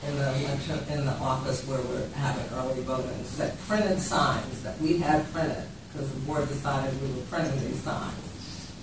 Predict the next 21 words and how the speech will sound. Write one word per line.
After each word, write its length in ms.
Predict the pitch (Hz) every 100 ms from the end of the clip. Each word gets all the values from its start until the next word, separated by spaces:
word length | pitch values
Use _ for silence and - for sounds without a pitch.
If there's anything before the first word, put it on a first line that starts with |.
| -
And 160 | 151
there's 160 | 151 143
a 60 | 139
written 360 | 175 185 175
policy 800 | - 160 156 147 147 - 117 135 - - - -
for 200 | 139 135 -
all 220 | 151 147
of 120 | 147 147
those 400 | 143 143 - 151
who 80 | 151 139
have 280 | 139 131
seen 460 | - - 175 170 151
the 120 | 135
policy 680 | - 147 139 - 135 143 135 - - - - - 143
for, 300 | 135 123 123 - 139
um, 380 | 139 120 117 113 135
that 200 | 131 135
we 80 | 139
are 220 | 139 139
having 380 | - 151 135
the 60 | 131